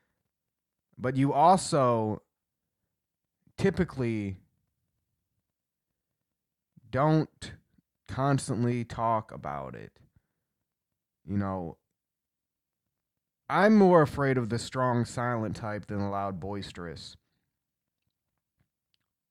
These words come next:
I'm more afraid of the silent psychopath than the look at me, tip-tap dancing around, fucking soft shoeing,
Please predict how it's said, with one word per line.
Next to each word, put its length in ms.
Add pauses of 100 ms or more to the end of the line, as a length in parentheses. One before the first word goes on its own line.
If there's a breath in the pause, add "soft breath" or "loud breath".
(680)
I'm 280
more 240
afraid 280
of 100
the 100
silent 440
psychopath 840 (640)
than 140
the 80
look 240
at 80
me, 420 (800)
tip-tap 640
dancing 460
around, 760
fucking 540
soft 420
shoeing, 720